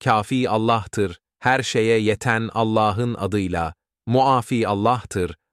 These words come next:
afiyet veren, günahları imha eden Allah'ın adıyla. Allah'ın adıyla ki,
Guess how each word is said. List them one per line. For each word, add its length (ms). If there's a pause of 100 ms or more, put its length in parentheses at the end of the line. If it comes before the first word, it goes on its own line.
afiyet 640
veren, 380 (300)
günahları 580
imha 580
eden 420 (100)
Allah'ın 640
adıyla. 680 (420)
Allah'ın 440
adıyla 640
ki, 300